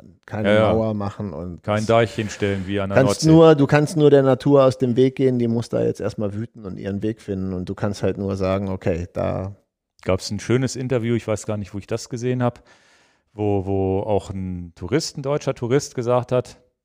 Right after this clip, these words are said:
Speaker 2: er ist richtig geerdet, jetzt wo er diesen Vulkan da gesehen hat. Er war jetzt, glaub ich, selber, weiß ich gar nicht, ob der auch in der Nähe gewohnt hat oder so. Er meinte, das erdet einen richtig, das zu sehen, wo man sagt, okay, das ist mal Natur und wie klein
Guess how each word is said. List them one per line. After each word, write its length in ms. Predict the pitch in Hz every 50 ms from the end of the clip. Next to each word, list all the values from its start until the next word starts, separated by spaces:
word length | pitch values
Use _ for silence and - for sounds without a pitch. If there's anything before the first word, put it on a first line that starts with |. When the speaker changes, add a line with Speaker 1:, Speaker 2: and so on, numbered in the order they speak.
| _ _ _ _ _
Speaker 2:
er 120 | - 113 107
ist 160 | 98 - -
richtig 320 | 127 123 - - 123 -
geerdet, 520 | - 117 113 101 104 110 101 90 - - - _
jetzt 240 | - 95 - - -
wo 120 | 101 98
er 60 | 95
diesen 220 | 90 92 90 92 90
Vulkan 380 | 92 92 - - 107 120 131
da 80 | 131 123
gesehen 380 | 113 117 107 117 117 117 113 113
hat. 320 | 117 117 - - - -
Er 200 | - 92 92 85
war 120 | 92 95 92
jetzt, 160 | 90 - -
glaub 160 | 98 90 87
ich, 80 | 90 -
selber, 320 | 92 90 90 92 90 87
weiß 180 | 90 90 - -
ich 80 | 98 -
gar 140 | - 90 87
nicht, 140 | 87 85
ob 100 | 92 -
der 220 | - 87 85 85 82
auch 160 | 85 - -
in 100 | 104 104
der 100 | 92 90
Nähe 160 | 92 92 90 87
gewohnt 360 | 90 82 85 90 104 113 -
hat 160 | 110 113 -
oder 160 | 101 98 92 90
so. 80 | 92 95
Er 120 | 90 87
meinte, 280 | 95 95 95 90 - 90
das 480 | 87 87 - - - - - - -
erdet 340 | - 113 104 98 92 90 - -
einen 140 | 90 87 87
richtig, 400 | 90 87 - - - - - _ _
das 140 | - - -
zu 140 | - - 92
sehen, 340 | 80 90 87 90 92 90 87
wo 80 | 87
man 140 | 87 85 87
sagt, 240 | 85 87 85 - 92
okay, 240 | 85 - 101 90 85
das 180 | 92 85 -
ist 140 | - - -
mal 120 | 98 92 90
Natur 440 | 90 85 - - 110 107 104 95 87
und 200 | 87 87 - -
wie 80 | 92
klein 460 | - - 92 90 95 98 95 92 90